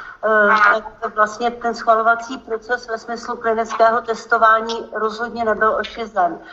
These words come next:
Ale to, co bylo výrazně zkráceno, byly ty administrativní úkony, to je jenom dobře. Ale já nejsem opravdu odborník přímo na vakcíny, takže tady máme odborníky lepší. <laughs>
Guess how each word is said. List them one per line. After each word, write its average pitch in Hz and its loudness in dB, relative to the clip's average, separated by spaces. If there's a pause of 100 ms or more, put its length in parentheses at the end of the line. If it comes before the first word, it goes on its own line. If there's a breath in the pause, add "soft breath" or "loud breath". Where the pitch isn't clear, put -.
(200 loud breath)
Ale 214 4
to, 214 0
co 240 -6
bylo 233 2
výrazně 226 0
zkráceno, 208 0 (300 loud breath)
byly 220 -2
ty 220 -2
administrativní 214 -2
úkony, 202 0 (140)
to 196 -2
je 196 -2
jenom 190 -6
dobře. 190 -12 (480 soft breath)
Ale 202 4
já 208 4
nejsem 214 -4
opravdu 208 0
odborník 214 -2
přímo 226 -2
na 214 6
vakcíny, 208 0
takže 190 -2 (300 loud breath)
tady 226 0
máme 208 4
odborníky 208 -4
lepší. 220 0
<laughs> - -6